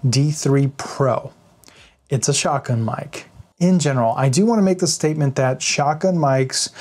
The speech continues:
are not my first choice or the best choice for indoor audio. But that doesn't mean you can't use them. They still can shine. I think they're probably the most versatile mics,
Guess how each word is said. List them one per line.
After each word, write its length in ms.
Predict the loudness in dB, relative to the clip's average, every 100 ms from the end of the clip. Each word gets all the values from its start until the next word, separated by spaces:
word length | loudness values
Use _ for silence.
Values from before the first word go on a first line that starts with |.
| -20 -18 -6
are 220 | 0 2
not 580 | 4 4 2 0 -2 0
my 320 | 2 2 0
first 480 | -2 -4 -2 -2 -4
choice 300 | -2 0 -2 0
or 260 | 2 4
the 120 | 2 -2
best 520 | -4 -4 -2 -2 -4
choice 540 | -2 -2 0 -2 -4 -8 -18 -18
for 320 | -8 -2 -2 -4 _
indoor 960 | 0 2 4 2 2 2 2 2 0 -6 _ -4
audio. 520 | -2 -2 -4 -8 -10 -16 _ _ _ _ _ _
But 260 | -4 -4 -6 _ _ -20 -20 _ -4
that 220 | -2 0
doesn't 320 | 0 2 2
mean 160 | 4 2
you 120 | 0
can't 340 | -2 -2 0
use 280 | 0 0 0
them. 200 | -4 -10 -14 -20 -12 -2
They 140 | -2
still 420 | 0 0 0 2
can 260 | 0 0 0
shine. 420 | 0 0 0 0
I 120 | -2
think 220 | -2 -2 -2
they're 120 | -2
probably 880 | -2 -2 0 0 0 2 2 0 -2 -12 -16 -2
the 120 | 2
most 280 | 2 0 -2
versatile 560 | -4 -2 -4 -2 0
mics, 540 | 2 0 0 -2 -6